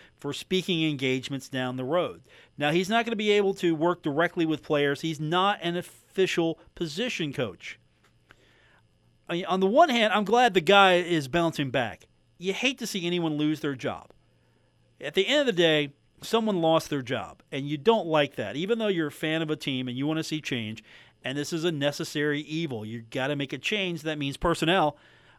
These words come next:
are expendable if they're not getting the job done. You understand that. As a coach, he understands that. He had a hell of a run. Wasn't a, a fruitful run in many regards, but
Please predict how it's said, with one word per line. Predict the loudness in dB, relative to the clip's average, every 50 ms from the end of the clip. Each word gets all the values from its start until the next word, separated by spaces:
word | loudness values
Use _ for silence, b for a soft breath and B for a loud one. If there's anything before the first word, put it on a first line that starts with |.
| b _ 2
are | 2 4 4 4 4 2 2 0 -2 -6 _ _ _ _ _ _ _ _ _ _ _ _ _ _ _ _ _ _ _ _ _ _ _ _ _ -16
expendable | -12 -10 -8 -2 2 2 4 4 2 0 -2 -12 _ _ _ _ _ _ _ _ _ _ _ _ _
if | -6 -4 -2
they're | -2 0
not | 2 2 2
getting | 2 2 0 0
the | -2 -2
job | -2 -2 -2 -2 -2 -2
done. | -2 -2 -2 -6 -8
You | -6 -2 0 2
understand | 2 2 0 -2 -4 -4 -2 -2 0 0 0
that. | 0 0 0
As | 2 2 2 0
a | 0
coach, | 2 2 2 2 2 -2
he | -2 -2
understands | -2 -2 -2 -2 -4 -4 -4 -4 -2 -2 -2
that. | -4 -8 B B B B B
He | B 2 4
had | 4 4
a | 4
hell | 4 4 6 6
of | 6 4
a | 2
run. | 2 4 4 4 4 4 0 -8 _ _ _ _ _ _ _ _ _ _ _ _ _ _ _ 0
Wasn't | 4 4 4 6 4 2 2
a, | 2 -2 -2 -2 -6
a | -6
fruitful | -6 -2 0 0 0 0 0 0 0 0 0
run | 2 2 2 4 2 2 -2
in | -2 -4 -4 -2 -2
many | -2 0 0 0
regards, | 0 -2 0 4 4 6 6 4 2 -2 -2
but | 2 4 4 4 2